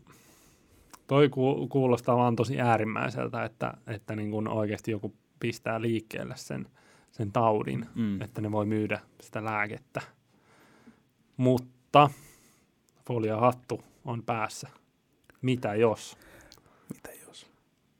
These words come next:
Speaker 1: Ihan kauheita juttuja tässä maailmassa tapahtuu.
Speaker 2: Niin tapahtuu. Ihan vaan, että joku haluaa massia.
Speaker 1: Niin, no se.
Speaker 2: Ei tossa
Speaker 1: Ja,
Speaker 2: mitään
Speaker 1: ja
Speaker 2: järkeä.
Speaker 1: niinku just noi lääkeyhtiöt, niin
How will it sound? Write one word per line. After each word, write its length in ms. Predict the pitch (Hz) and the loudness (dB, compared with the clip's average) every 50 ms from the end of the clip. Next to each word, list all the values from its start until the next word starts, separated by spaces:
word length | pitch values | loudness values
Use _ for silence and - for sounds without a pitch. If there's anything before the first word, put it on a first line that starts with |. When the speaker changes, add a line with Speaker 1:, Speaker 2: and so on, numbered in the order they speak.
| _ _ _ _ | _ _ _ _
Speaker 1:
Ihan 280 | 160 165 165 180 147 | 2 4 4 4 4
kauheita 400 | 120 110 107 104 98 110 101 113 110 | 4 6 6 6 6 4 2 2 0
juttuja 360 | 107 107 - - 131 131 127 | -2 -2 -2 -4 -4 -4 -4
tässä 220 | 123 120 - - | -4 -6 -8 -10
maailmassa 380 | - 127 120 120 120 120 - - | -8 -6 -6 -4 -6 -8 -10 -12
tapahtuu. 380 | - 131 139 139 - _ - - - | -12 -10 -10 -12 -12 _ -12 -4 0
Speaker 2:
Niin 120 | 180 165 | 2 6
tapahtuu. 520 | 170 185 - 143 107 - - 110 101 98 - - _ - | 6 6 6 6 4 4 0 -2 -2 -2 -6 -12 _ -2
Ihan 140 | 147 147 135 | 0 0 2
vaan, 120 | 143 143 | 2 2
että 100 | 131 143 | 4 4
joku 100 | 135 131 | 2 2
haluaa 160 | 135 131 131 143 | 2 0 2 2
massia. 500 | 143 139 139 - - - 98 - - - - _ _ _ _ _ _ _ _ _ | 2 0 0 -2 -2 -4 -4 -6 -10 -12 -20 _ _ _ _ _ _ _ _ _
Speaker 1:
Niin, 340 | - 190 175 147 139 139 139 - - - - - - _ _ _ _ | 2 4 6 6 6 6 4 0 -10 -20 -20 -20 -20 _ _ _ _
no 100 | 147 143 | -4 -2
se. 260 | 135 - 170 147 - - - - _ _ _ _ - - - - - - - - - - - - - - - - - - | 0 4 4 2 2 0 -8 -20 _ _ _ _ -18 -16 -14 -16 -16 -16 -18 -20 -20 -20 -20 -20 -20 -20 -20 -14 -6 -4
Speaker 2:
Ei 80 | 123 | -2
tossa 140 | 120 123 127 | -2 0 0
Speaker 1:
Ja, 40 | 120 | 0
Speaker 2:
mitään 180 | 123 120 113 - | 0 2 2 2
Speaker 1:
ja 60 | 127 | 4
Speaker 2:
järkeä. 120 | 101 98 | 4 2
Speaker 1:
niinku 160 | 98 - 135 135 | 2 2 2 0
just 140 | 135 135 - | -2 -2 -2
noi 180 | 151 143 139 139 | -2 0 2 2
lääkeyhtiöt, 720 | 143 135 127 120 120 117 120 117 - - - 110 107 98 | 2 2 0 0 0 -2 -2 -4 -6 -8 -10 -10 -8 -8
niin 280 | 113 117 113 120 147 | -8 -8 -8 -8 -10